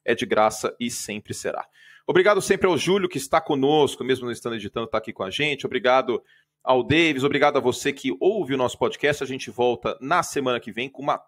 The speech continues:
tonelada de podcast, com recap da semana um,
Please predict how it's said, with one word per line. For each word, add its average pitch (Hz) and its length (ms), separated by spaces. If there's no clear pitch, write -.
tonelada 185 720
de 120 120
podcast, 117 580
com 131 120
recap 127 500
da 117 80
semana 107 340
um, 127 260